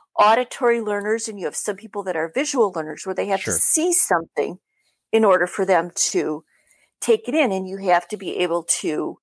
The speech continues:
Speaker 1: get your point across
Speaker 2: Sure.
Speaker 1: to jurors both ways.
Speaker 2: That makes sense.
Speaker 1: And then you have to kind of,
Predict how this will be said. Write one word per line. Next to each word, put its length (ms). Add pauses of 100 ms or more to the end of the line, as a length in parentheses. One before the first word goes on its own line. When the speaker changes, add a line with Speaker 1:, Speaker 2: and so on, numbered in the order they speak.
(120)
Speaker 1:
get 240
your 120
point 320
across 720
Speaker 2:
Sure. 300 (240)
Speaker 1:
to 100
jurors 540
both 360
ways. 560 (440)
Speaker 2:
That 160
makes 200
sense. 160
Speaker 1:
And 160
then 300 (100)
you 300
have 400 (160)
to 480
kind 280
of, 140